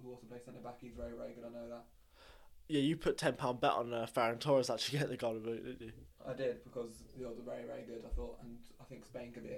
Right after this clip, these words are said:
Speaker 1: Spain could also be another dark horse, but people are writing them off because of their attack. Their, their midfield is still one of the best midfielders in the competition with, like, Thiago, Coca, um, Rodri, and, and, um, Busquets. It's like, there, there's not many better midfielders than that.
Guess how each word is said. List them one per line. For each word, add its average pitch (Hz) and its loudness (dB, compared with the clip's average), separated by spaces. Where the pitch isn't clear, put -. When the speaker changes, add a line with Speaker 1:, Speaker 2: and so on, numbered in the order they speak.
Speaker 1:
Spain 135 -2
could 123 -2
also 127 0
be 117 -6
another 120 -6
dark 120 -2
horse, 113 -8
but 120 -16
people 120 -6
are 120 -4
writing 123 -4
them 120 -10
off 117 -14
because 120 -14
of 113 -12
their 117 -8
attack. 120 -6
Their, - -6
their 135 -2
midfield 123 -4
is 110 -12
still 120 -4
one 120 -6
of 117 -8
the 120 -6
best 113 -4
midfielders 117 -10
in 117 -12
the - -14
competition 120 -12
with, 110 -16
like, - -10
Thiago, 120 -4
Coca, 120 -8
um, 117 -10
Rodri, 120 -6
and, 113 -10
and, 120 -10
um, 117 -6
Busquets. - -8
It's 127 -20
like, 113 -6
there, - -10
there's 139 -12
not 135 -2
many 127 -6
better 120 -6
midfielders 120 -8
than 123 -10
that. 120 -10